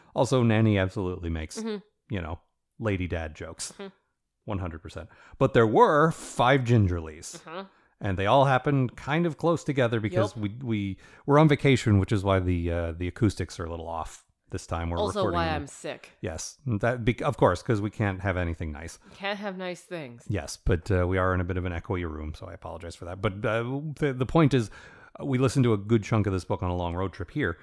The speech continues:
Speaker 2: The, actually, the reason we're recording is we wanna listen, start, get started on the next book on
Speaker 1: Yeah,
Speaker 2: our way home,
Speaker 1: 'cause we're
Speaker 2: 'cause
Speaker 1: excited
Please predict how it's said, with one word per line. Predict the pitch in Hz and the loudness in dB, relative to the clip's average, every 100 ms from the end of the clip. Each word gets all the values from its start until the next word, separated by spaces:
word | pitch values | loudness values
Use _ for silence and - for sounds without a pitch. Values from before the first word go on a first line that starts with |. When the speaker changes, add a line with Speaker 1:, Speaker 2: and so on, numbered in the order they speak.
| - | -8
Speaker 2:
The, | 208 | -6
actually, | 196 214 208 | -6 -6 -8
the | 185 | -6
reason | 202 208 208 | -6 -6 -6
we're | 180 | -6
recording | 180 - 190 185 175 | -8 -6 -6 -4 -6
is | 156 | -10
we | 170 | -8
wanna | 175 170 | -6 -4
listen, | 170 175 170 | -6 -8 -12
start, | - 175 160 | -6 -8 -6
get | 165 - | -10 -8
started | 175 151 | -8 -8
on | 139 | -10
the | 143 | -10
next | 147 - | -10 -10
book | 160 143 | -8 -2
on | |
Speaker 1:
Yeah, | - | -2
Speaker 2:
our | 139 | -2
way | |
home, | 147 147 | -6 -4
Speaker 1:
'cause | 113 | -2
we're | 107 | 0
Speaker 2:
'cause | 98 | -2
Speaker 1:
excited | - 95 87 87 | -4 -8 -8 -12